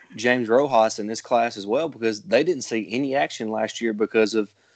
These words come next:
you know, being ineligible or being injured. So it's the, the, the new guys on next year's team are, I, I mean,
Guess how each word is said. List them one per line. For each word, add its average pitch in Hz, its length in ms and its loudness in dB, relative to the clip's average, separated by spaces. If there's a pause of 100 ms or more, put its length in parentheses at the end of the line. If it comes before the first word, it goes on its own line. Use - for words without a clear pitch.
(140)
you 107 80 0
know, 107 100 6
being 117 260 4
ineligible 120 580 2
or 117 100 2
being 120 240 2
injured. 120 380 0
So 107 180 0
it's - 240 -6 (840)
the, 117 240 2
the, 113 240 0
the 120 220 4
new 127 280 6
guys 143 420 4
on 110 140 -4
next 120 300 -4
year's 123 220 -2
team 135 440 -4 (220)
are, 95 340 -2 (280)
I, 90 120 -4 (100)
I 117 60 -4
mean, 101 280 -2